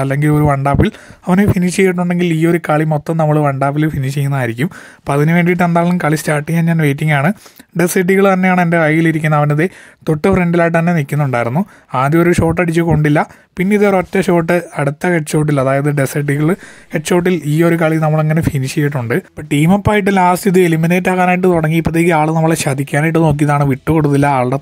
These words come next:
തല അടിച്ച് പൊട്ടിച്ചിട്ടുണ്ട്. ഇനി ആരോടും അവൻ ഇങ്ങനെയൊന്നും കാണിക്കത്തില്ല, അത് ആ ഒരു രീതിയിലാക്കി വിട്ടിട്ടുണ്ട്. അങ്ങനെ അഞ്ച്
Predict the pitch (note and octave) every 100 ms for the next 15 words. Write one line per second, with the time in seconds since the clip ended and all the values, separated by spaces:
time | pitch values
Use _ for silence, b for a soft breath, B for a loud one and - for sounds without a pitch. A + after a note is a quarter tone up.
0 | C3 A#2+ D3+ E3 D3+ C#3+ C3+ C3+ C3 B2
1 | F3+ B B B E3 F#3+ F#3 F3+ F3+ F#3+
2 | F3+ F3 F3 F3 F3 F3 D3+ D3+ D3+ D#3+
3 | D3+ C#3+ C#3+ B2+ D3 E3 D3+ D3 D3 C3+
4 | C3 C#3+ C3+ C3 A#2 A2+ F#3+ B B B
5 | B2+ C#3 C#3 C3+ D#3+